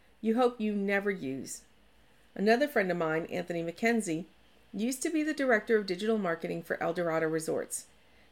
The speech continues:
He used to develop email templates to say the casino would be closed, as well as templates announcing the reopening well in advance of any need. When a storm started brewing in the Gulf of Mexico, the properties would start to get details in line and get communication set up,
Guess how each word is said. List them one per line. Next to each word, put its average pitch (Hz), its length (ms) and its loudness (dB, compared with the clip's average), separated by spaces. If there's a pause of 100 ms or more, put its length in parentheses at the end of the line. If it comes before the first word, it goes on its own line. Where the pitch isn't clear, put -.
He 330 300 2
used 311 200 2
to 226 60 -6
develop 180 500 4
email 226 340 0
templates 160 540 -2
to 190 120 -6
say 185 260 2
the 180 100 -4
casino 175 440 -2
would 160 180 -4
be 160 80 -6
closed, 262 760 2 (420)
as 190 160 -2
well 214 160 6
as 208 100 -2
templates 247 540 0 (200)
announcing 208 460 0
the 196 100 2
reopening 185 600 0
well 185 220 6
in 185 100 2
advance 165 420 -2
of 175 260 -6
any 165 240 -2
need. 135 380 -2 (520)
When 175 140 0
a 175 60 2
storm 202 400 0
started 247 360 0
brewing 233 300 6
in 220 80 4
the 214 60 0
Gulf 196 280 0
of 196 60 -4
Mexico, 185 640 0 (340)
the 190 60 -8
properties 214 640 0
would 202 140 -4
start 190 300 0
to 202 60 -6
get 185 240 -4
details 240 460 0
in 247 120 2
line 175 360 0
and 185 140 -4
get 190 140 -2
communication 214 720 0
set 220 240 0
up, 160 260 2